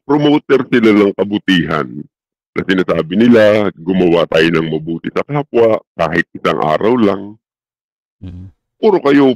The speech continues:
Speaker 1: promote ng kabutihan sa kapwa. Do, ito namang mga nakinig sa inyo at mga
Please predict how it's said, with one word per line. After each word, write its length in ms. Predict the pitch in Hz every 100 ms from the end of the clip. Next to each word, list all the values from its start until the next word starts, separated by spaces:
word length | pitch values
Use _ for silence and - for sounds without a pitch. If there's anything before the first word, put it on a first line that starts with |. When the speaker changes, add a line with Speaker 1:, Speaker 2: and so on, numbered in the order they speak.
| -
Speaker 1:
promote 460 | 117 120 165 147
ng 160 | 120 110
kabutihan 480 | 113 117 - 131 117
sa 140 | 117
kapwa. 500 | 127 147 - 104 87 - _ _ _ 131
Do, 320 | 143 139 123
ito 160 | -
namang 320 | 226 226 202 185
mga 160 | 180 185
nakinig 400 | 175 170 165 139
sa 160 | 147 147
inyo 160 | 185
at 60 | -
mga 200 | 156 151